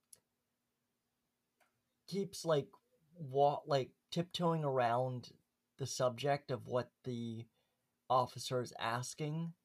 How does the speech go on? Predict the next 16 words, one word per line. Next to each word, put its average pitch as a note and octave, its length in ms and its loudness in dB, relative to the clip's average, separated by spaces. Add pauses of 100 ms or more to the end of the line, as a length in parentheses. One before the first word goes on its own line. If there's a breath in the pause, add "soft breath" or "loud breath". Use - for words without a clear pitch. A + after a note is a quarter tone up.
(180)
Like, B2+ 180 -4 (1120)
it E3 100 -6
gets F3+ 220 2
to F3 160 2
a C#3+ 40 0
point C#3+ 420 -2 (1080)
where C#3 340 2
he C#3+ 340 -4
just C3+ 200 -6
gets C3+ 220 -2
fed C3 260 4
up A#2 260 2
and A#2+ 120 -2
he's B2 200 -4
like, A#2+ 400 -2
"Okay, A2+ 440 0